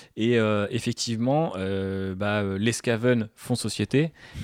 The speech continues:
et, euh, se sont organisés autour de ce, comment dirais-je, commerce, on va dire, euh, de la Malpierre et du coup la capitale de leur empire qui est souterrain, on, on le disait, souterrain mais pas au sens forcément sous la terre mais aussi sous, entre les royaumes,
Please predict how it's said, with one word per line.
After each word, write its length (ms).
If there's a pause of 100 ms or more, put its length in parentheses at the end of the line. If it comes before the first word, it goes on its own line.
(100)
et, 340
euh, 320
se 140
sont 140
organisés 520
autour 280
de 80
ce, 640
comment 200
dirais-je, 360 (480)
commerce, 580
on 80
va 140
dire, 260 (340)
euh, 280
de 100
la 140
Malpierre 560
et 100
du 80
coup 140
la 80
capitale 380
de 80
leur 200
empire 320
qui 160
est 40
souterrain, 520 (240)
on, 360
on 20
le 80
disait, 400 (160)
souterrain 420
mais 120
pas 100
au 80
sens 260
forcément 420
sous 160
la 100
terre 220
mais 120
aussi 360 (380)
sous, 440 (140)
entre 260
les 80
royaumes, 400